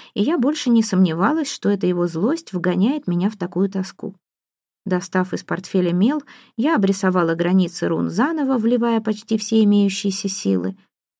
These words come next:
Потом упала на стул и, едва дыша, наблюдала за первоцветом, тянущим стебельки к двери, ведущей в сад.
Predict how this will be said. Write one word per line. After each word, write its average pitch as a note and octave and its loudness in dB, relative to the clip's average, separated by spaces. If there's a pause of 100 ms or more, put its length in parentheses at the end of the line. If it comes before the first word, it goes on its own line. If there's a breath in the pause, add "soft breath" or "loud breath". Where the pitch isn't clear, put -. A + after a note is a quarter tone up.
Потом F#3 2
упала F3 2
на E3+ 0
стул D4 -2
и, G#3 -4
едва F#3+ 0
дыша, F#3+ -2
наблюдала G#3+ 0
за F#3+ -2
первоцветом, F#3+ -2 (280 loud breath)
тянущим F3+ -2
стебельки F3 -2
к E3+ -4
двери, A3+ 0
ведущей F#3+ -2
в G3+ -12
сад. F3+ -8